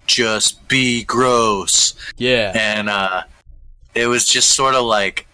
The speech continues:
Speaker 1: uh, no one asked for this.
Speaker 2: Yeah, yeah. Uh, I completely agree with you there. Uh, my last nominee was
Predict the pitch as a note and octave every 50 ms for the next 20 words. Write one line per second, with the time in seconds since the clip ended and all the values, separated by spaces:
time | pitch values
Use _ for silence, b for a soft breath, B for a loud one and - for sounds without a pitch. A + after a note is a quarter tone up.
0 | _ - - G2+ G2 G2 G2 G2 F#2+ F#2+ F#2 F#2 F#2 F#2 F#2 F2+ F2 F2 F2 F2
1 | F2+ F#2 F#2+ F#2+ - G1+ G1+ - G1+ G1+ - - - - - - A#2 A#2+ C#3+ F3+
2 | G#3+ A3 G3+ C3+ A#2 C3 E3 F#3 - - - - - G#2 F#2 F2 E2+ E2+ E2 -
3 | - - - - _ _ _ _ _ _ _ _ _ _ _ - - B2 A2+ A2
4 | G#2+ F#2 E2+ - - - - - _ - A2+ G#2+ G2+ F#2 E2+ - B B B B
5 | B B B B B B B - - - _ - A2+ A2+ A2 G#2+ G#2 G2+ G2+ G2+
6 | G2 F#2+ F#2+ F#2+ F#2 - - _ - G#2 A#2 - A2 - - G2+ - B2 A#2+ A#2
7 | A#2 A2+ G#2+ G2+ F#2+ G2+ G#2 G2+ G2 F#2+ - - G#2 G2+ F#2 F#2+ F#2+ F#2+ F#2+ F#2
8 | - b b b b b b b b b b - - A#2+ A2 G#2 G#2 G2+ G2+ G2+
9 | G2 G2 F#2+ C#2 G2+ A2+ A2+ A2+ A2 G#2+ G#2+ A2+ B2 C#3+ D3+ - - - G3+ G3+
10 | G3+ G#3+ G#3+ G#3+ A3 A3+ A3+ G#3+ D#3+ C3 A#2+